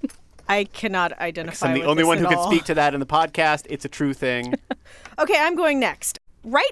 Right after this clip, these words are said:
Speaker 2: after President Trump tweeted about his nuclear button being bigger than Kim Jong-un's nuclear button, he then made an announcement that he will be doing a fake news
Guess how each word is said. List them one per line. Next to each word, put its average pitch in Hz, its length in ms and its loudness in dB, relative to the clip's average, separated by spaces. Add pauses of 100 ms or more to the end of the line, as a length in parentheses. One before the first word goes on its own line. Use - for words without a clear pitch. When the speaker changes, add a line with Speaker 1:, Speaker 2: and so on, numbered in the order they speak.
Speaker 2:
after 254 420 -2
President 285 420 0
Trump 254 320 0 (400)
tweeted 269 440 0
about 214 440 2
his 254 520 0
nuclear 254 400 4
button 262 400 2
being 220 420 2
bigger 254 380 2
than 220 180 0
Kim 226 220 2
Jong-un's 214 480 2
nuclear 214 360 2
button, 190 440 -2 (360)
he 349 220 0
then 320 380 2 (160)
made 240 260 4
an 349 100 0
announcement 370 800 2 (480)
that 254 380 2
he 311 300 -2
will 302 260 2
be 302 220 0
doing 269 600 2 (280)
a 254 480 2
fake - 580 -2
news 320 680 2